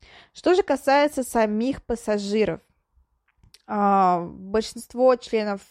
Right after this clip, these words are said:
а, пассажиров, так скажем, это были спортсмены, а, регби,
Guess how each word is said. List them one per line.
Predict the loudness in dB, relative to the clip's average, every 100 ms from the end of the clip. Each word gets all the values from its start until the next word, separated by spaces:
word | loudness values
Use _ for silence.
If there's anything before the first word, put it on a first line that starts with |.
| _
а, | -6 -2 -2 -2 _ _ _
пассажиров, | -14 -8 -8 -8 -8 -6
так | -8
скажем, | -8 -2 0 0 -4 -8 _ -20 -20 _ -4
это | -2 0
были | 0 0 -2
спортсмены, | -2 -6 -6 -8 -6 -4 -4 -4 -4 -4 -4
а, | -4 0 2 2
регби, | 2 0 -2 -6